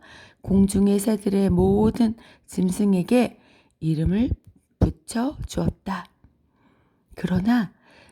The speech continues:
그 남자를 돕는 사람, 곧 그의 짝이 없었다. 그래서 주 하나님이 그 남자를 깊이 잠들게 하셨다.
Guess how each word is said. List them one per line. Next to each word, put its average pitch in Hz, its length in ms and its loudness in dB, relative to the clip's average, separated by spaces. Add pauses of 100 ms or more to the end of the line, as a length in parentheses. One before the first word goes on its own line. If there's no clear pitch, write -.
그 196 540 0
남자를 190 600 0
돕는 185 460 2
사람, 180 340 -2
곧 - 320 0 (420)
그의 185 520 -2
짝이 233 560 0
없었다. - 880 -4 (640)
그래서 160 580 -2 (400)
주 202 240 0
하나님이 208 840 2 (180)
그 - 120 -6
남자를 180 680 0
깊이 214 580 -2
잠들게 175 520 0
하셨다. 214 540 -6